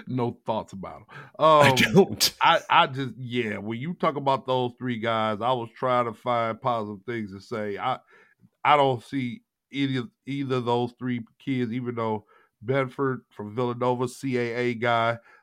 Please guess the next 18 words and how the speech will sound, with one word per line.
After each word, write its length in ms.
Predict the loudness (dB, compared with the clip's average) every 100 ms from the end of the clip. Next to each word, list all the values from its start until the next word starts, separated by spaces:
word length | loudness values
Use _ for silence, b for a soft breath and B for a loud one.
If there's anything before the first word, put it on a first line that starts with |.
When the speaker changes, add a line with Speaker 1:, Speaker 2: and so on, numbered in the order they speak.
| b
Speaker 1:
um, 600 | -2 0 0 -2 -6 -14 -20 _ _ _ _ _ _ _ -2
I 100 | 0
don't 160 | 0 -2
see 140 | -6 -8
either 300 | -8 -6 -4
one 240 | -2 -2
of 80 | -2
those 320 | -2 -2 -4 -10 _
making 320 | -10 -8 -8
the 60 | -8 -8
active 380 | -8 -8 -10
roster, 520 | -4 -4 -4 -6 -8 -8
and 340 | -10 -12 -16 _ _ _
they 300 | -14 -4 -4
probably 340 | -2 -2 -2 -4
pra-, 300 | -8 -10 -10 -10
make 200 | -10
the 60 | -12